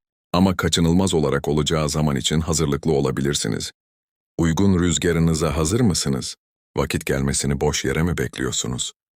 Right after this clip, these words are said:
Yoksa ona hazırlanmak için mi çalışıyorsunuz? Aletlerinizi mi geliştiriyorsunuz? Becerilerinizi mi geliştiriyorsunuz? Zanaatınızı mı geliştiriyorsunuz?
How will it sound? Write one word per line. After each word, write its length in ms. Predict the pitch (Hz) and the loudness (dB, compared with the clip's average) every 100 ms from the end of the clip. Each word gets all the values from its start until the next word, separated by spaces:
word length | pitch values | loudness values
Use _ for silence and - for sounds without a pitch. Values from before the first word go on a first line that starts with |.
| _ - | _ -2
Yoksa 260 | 76 - 73 | 0 0 0
ona 260 | 69 69 | 0 0
hazırlanmak 640 | 69 71 65 67 73 73 | -2 -2 -2 0 -2 -4
için 200 | - - | -4 0
mi 120 | 76 - | 0 0
çalışıyorsunuz? 840 | 69 64 - 65 64 67 67 - _ _ _ - | -2 -4 -2 -2 -2 -2 -4 -6 _ _ _ -6
Aletlerinizi 640 | 82 76 78 78 78 76 80 | -2 0 0 0 0 2 0
mi 120 | 64 | 0
geliştiriyorsunuz? 920 | 58 58 - 64 57 - 60 71 - _ _ _ _ 76 | -2 -4 -4 -2 -2 -2 -4 -6 -10 _ _ _ _ -2
Becerilerinizi 800 | 76 78 76 76 71 76 71 | 0 0 0 0 2 0 2
mi 120 | 98 107 | 0 0
geliştiriyorsunuz? 960 | 71 65 - - 65 - 67 90 - _ _ _ - | -2 -2 -4 -2 -4 -2 -4 -4 -6 _ _ _ -4
Zanaatınızı 640 | 90 87 85 82 85 80 | 0 2 2 2 0 2
mı 100 | 90 | 2
geliştiriyorsunuz? 920 | 78 65 67 - 69 65 - 67 - | 2 0 -2 -2 -2 -2 -2 -2 -4